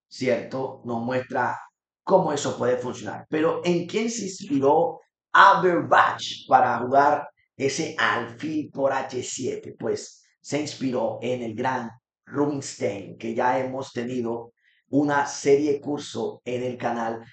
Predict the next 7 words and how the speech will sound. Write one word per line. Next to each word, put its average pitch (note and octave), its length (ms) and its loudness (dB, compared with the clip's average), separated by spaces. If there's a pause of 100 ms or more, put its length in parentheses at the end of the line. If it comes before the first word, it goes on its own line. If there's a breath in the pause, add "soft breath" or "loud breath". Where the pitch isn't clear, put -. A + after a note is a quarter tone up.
(140)
analizando A#2+ 920 0
las A2+ 480 -4
mejores B2 520 -2
partidas A2 960 -4
del A2 200 -6
gran - 400 -6
Akiba. - 560 -4